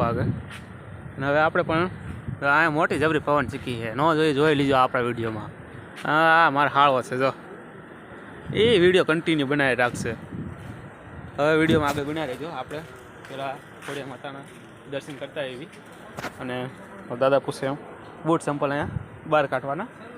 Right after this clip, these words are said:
તો જો તમે. જો આપણે દાદાની બધાય દર્શન કરવા હાલ્યા જાય છે.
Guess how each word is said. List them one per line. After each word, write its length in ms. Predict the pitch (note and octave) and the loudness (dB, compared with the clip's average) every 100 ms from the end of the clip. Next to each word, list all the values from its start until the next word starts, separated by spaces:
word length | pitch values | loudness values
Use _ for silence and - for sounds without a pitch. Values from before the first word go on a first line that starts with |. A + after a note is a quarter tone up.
| - - - - - - | -16 -16 -18 -20 -18 -6
તો 160 | C3 B2+ | -2 0
જો 120 | C3+ | 0
તમે. 220 | B2 A2 - - - - - - - - - - - - - - - - - - - - | 0 -8 -10 -18 -18 -18 -18 -16 -16 -16 -16 -18 -20 -20 -20 -20 -18 -18 -20 -20 -18 -12
જો 100 | A2 G#2+ A2+ | -8 -4 -2
આપણે 260 | B2 A#2 B2+ | -2 0 0
દાદાની 340 | B2+ B2 B2 | 0 -2 -2
બધાય 220 | B2 A#2+ - - - - - | -2 -4 -8 -18 -18 -12 -6
દર્શન 280 | B2+ - A2 | -6 -6 -4
કરવા 220 | A#2+ A#2 | 0 2
હાલ્યા 240 | C#3+ C3 | 2 2
જાય 180 | A2+ | 0
છે. 80 | G#2 | -4